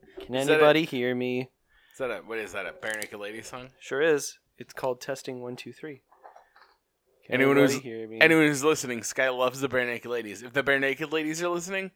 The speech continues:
Speaker 2: Sky loves you.
Speaker 1: That's, that's true.
Speaker 2: I also like you.
Speaker 1: Uh, your song, uh, Odds Are, is spectacular, and I really, really like it.
Speaker 2: I like the song, um, One Week.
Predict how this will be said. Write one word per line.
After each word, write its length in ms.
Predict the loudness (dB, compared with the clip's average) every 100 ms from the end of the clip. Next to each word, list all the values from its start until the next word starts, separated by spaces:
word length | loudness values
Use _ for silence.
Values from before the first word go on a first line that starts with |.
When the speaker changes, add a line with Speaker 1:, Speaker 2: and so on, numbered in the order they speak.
| _ _ _
Speaker 2:
Sky 280 | -10 0 0
loves 420 | 2 -2 -4 -8
you. 220 | -12 -12 -16 _ -20
Speaker 1:
That's, 140 | -20 -14
that's 180 | -14 -14
true. 220 | -16 -18 _ _ _ _ _ _
Speaker 2:
I 160 | 4 8
also 460 | 8 6 2 2 -10 _ _ _ _ _ _ _ -20 -20 -10
like 360 | -6 -6 -6
you. 100 | -8
Speaker 1:
Uh, 80 | -8
your 200 | -8 -10
song, 440 | -2 0 0 -2 -6
uh, 180 | -6 0
Odds 240 | 2 4 4
Are, 300 | 2 2 -6 -8
is 480 | -4 -4 -4 -6 -6
spectacular, 600 | -8 -8 -10 -8 -6 -6
and 140 | -8
I 60 | -10
really, 480 | -10 -10 -10 -10 -10
really 160 | -10
like 300 | -10 -12 -12
it. 80 | 6
Speaker 2:
I 80 | 8
like 200 | 10 6
the 80 | 0
song, 420 | 4 8 8 6 0
um, 260 | 0 0
One 340 | -2 0 0 -2
Week. 440 | -8 -10 -16 -20